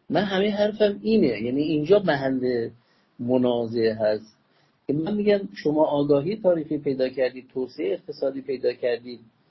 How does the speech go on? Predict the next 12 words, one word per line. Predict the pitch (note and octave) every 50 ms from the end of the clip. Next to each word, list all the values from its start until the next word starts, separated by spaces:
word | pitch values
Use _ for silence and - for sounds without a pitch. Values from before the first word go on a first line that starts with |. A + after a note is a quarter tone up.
| _ _ _ _ _ _
اجماع | C3+ C3+ C3 B2+ C3 C3 C3+ C3+ C3
نخبگانی | B2+ C3 C3 B2+ - - C3 B2+ C3 B2+ C3 C3 B2+
هم | B2+ C3+ C3 C3
داشتید، | C3 - C3 B2+ B2 A#2+ - - G#3 G#3
باز | F#3 G3+ A3 G#3+
هنوز | F#3 C#3 - D#3 D3+ D3+ E3 G3 A3+ G#3+ G3
به | G3
این | G3 G3 G#3
معنا | G#3 G#3 F#3 E3+ F3+ G3+ G#3+
نیست | A3 A3+ A3 A3 -
که | -
شما | G#3 - - F3 E3 D3+